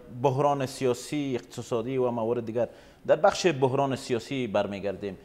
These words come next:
یعنی کلانترین چیزی که کمر مردم افغانستان شکستانده در حکومت وحدت ملی بحران سیاسی است. هنوز هم دو رئیس در درون حکومت جور نامدن.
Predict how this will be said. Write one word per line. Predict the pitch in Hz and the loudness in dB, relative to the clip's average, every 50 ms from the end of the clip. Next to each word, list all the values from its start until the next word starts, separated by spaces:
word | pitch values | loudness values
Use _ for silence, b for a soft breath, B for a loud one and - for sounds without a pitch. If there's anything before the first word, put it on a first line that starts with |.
| B B B B B B | B B B B B B
یعنی | - 156 180 | -6 -6 -4
کلانترین | - 165 156 143 143 139 - - 151 151 196 202 196 185 | 2 4 4 4 4 2 2 2 4 4 4 4 2 -2
چیزی | - - 190 165 170 170 | 0 -2 0 2 2 0
که | 175 - 143 | 2 0 -2
کمر | 131 - 139 131 143 151 156 | -2 0 0 2 4 4 4
مردم | 139 131 123 123 139 | 4 2 2 2 2
افغانستان | 131 120 - 120 117 107 - 127 | 2 2 2 0 -4 -2 -4 -6
شکستانده | 113 - - - 110 - 120 113 120 127 123 | -8 -6 -10 -12 -10 -6 -6 -4 0 0 0
در | 113 110 110 107 107 101 B B B B B B B | 2 2 0 0 -2 -4 B B B B B B B
حکومت | 98 107 - 123 123 123 - | -4 -2 0 0 0 2 2
وحدت | 120 113 107 113 120 123 117 - | 4 4 4 4 2 -2 -2 -2
ملی | 117 113 117 120 135 139 131 | -4 -6 -4 -4 -4 -4 -2
بحران | 110 117 107 117 120 113 104 | -2 -2 0 0 0 -2 -2
سیاسی | - - 110 98 - - 127 107 | -4 -4 -4 -4 -4 -4 -2 -2
است. | 92 90 - | -2 -2 -2
هنوز | 117 135 143 139 135 | -4 -2 -2 -2 -2
هم | - 135 127 120 113 - B B B B B B B B B B - 113 | -2 -2 -2 -2 -4 -8 B B B B B B B B B B -12 -4
دو | 123 135 | 0 2
رئیس | 127 127 131 139 131 127 - - - - | 4 4 4 2 0 -4 -6 -10 -2 2
در | 123 117 | 4 4
درون | 110 95 117 123 131 123 | 4 4 2 0 2 -2
حکومت | 117 - - 131 127 120 107 | -2 -4 -2 -2 -2 -2 -2
جور | 104 131 123 120 | 0 0 0 0
نامدن. | 127 123 120 107 104 101 | 0 -2 0 0 -2 -4